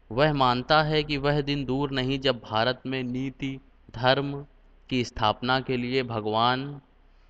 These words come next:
मानव रूप में अवतरित होंगे। अंधेर नगरी के अंत में राजा की टिकटी खड़ी की जाती है।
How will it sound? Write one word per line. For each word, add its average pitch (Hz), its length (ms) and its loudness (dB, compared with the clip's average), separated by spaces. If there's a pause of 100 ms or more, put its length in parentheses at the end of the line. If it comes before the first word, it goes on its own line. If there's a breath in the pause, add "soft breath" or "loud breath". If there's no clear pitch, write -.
(120)
मानव 120 600 0
रूप 123 300 0
में 131 240 -2
अवतरित 107 520 -4
होंगे। 98 320 -12 (360)
अंधेर 117 460 -2
नगरी 135 380 -4
के 131 140 -4 (100)
अंत 123 240 -4
में 131 240 -2
राजा 110 400 2
की 123 160 -8
टिकटी 110 480 -8
खड़ी 113 340 -6
की 123 180 -4
जाती 113 380 -2
है। 113 240 -8